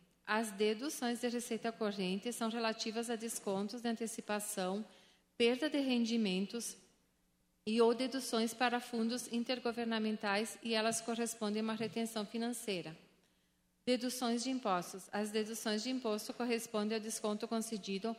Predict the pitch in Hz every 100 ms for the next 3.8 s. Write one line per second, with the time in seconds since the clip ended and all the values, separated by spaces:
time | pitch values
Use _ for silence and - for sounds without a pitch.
0 | - - - - 214 226 226 220 262 233
1 | 220 214 254 - 214 208 208 226 220 208
2 | 220 202 208 220 226 220 214 202 208 214
3 | 220 214 202 226 220 170 156